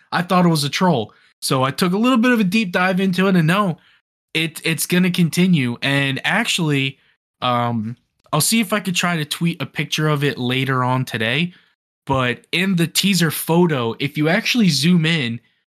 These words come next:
you can see some, like, little bit of clues from the original trilogy in there. And even, like, the tweet, the initial tweet that they put out,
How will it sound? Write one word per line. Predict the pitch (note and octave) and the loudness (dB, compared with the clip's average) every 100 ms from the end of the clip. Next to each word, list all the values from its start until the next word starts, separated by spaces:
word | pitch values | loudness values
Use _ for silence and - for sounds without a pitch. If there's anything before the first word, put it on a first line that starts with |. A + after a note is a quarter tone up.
| _ - | _ -4
you | D3+ | 0
can | E3+ | 0
see | D3 - G#3+ | 0 0 2
some, | G#3+ G#3 G3 | 2 2 2
like, | E3+ C#3 | 2 2
little | C#3 E3 E3+ | 2 2 2
bit | E3+ | 2
of | C#3+ - | 0 -4
clues | - C#3 D3+ F#3 G3 - | -2 2 4 4 0 -6
from | - D#3 C#3+ | -6 -2 0
the | B2+ | 0
original | B2+ C#3+ C#3+ D#3 C#3+ | 0 -2 -2 -2 -2
trilogy | - C#3 D3 D3 E3+ | -2 -2 0 0 0
in | E3+ | 2
there. | F3 F#3+ G3+ - _ _ _ | 2 0 -4 -10 _ _ _
And | - C#3 C3+ C#3 G3 | -6 -2 -2 -4 -2
even, | G#3+ G#3 G#3+ G#3 F#3 - _ _ - | 0 2 2 0 -4 -10 _ _ -2
like, | D#3 D3 | -2 -2
the | C#3+ | -6
tweet, | - G3 G#3 D#3 - | -6 -2 -2 -2 -2
the | D3 | 0
initial | E3 E3+ D3 | 2 0 -2
tweet | - E3 | -4 -2
that | D#3 B2+ | -2 -4
they | C3 | -4
put | - C#3+ | -2 -2
out, | C3+ B2+ A2+ | -2 -2 -4